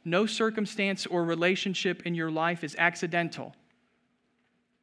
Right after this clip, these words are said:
There's, like, eight tons of theology in that sentence. No circumstance or relationship in your life is accidental.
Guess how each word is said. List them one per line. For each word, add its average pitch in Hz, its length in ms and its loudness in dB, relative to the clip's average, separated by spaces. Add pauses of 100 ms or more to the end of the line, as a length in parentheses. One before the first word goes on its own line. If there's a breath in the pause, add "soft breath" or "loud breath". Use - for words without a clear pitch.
(320)
There's, 190 160 -2
like, 196 220 2
eight 180 220 0
tons 180 260 -2
of 151 100 -4
theology 139 560 -2
in 139 100 -8
that - 180 -8
sentence. - 580 -14 (1080)
No 175 200 4
circumstance 214 720 0
or 175 140 0
relationship 185 680 0
in 185 100 0
your 180 140 2
life 202 360 2
is 165 160 -8
accidental. 185 760 -2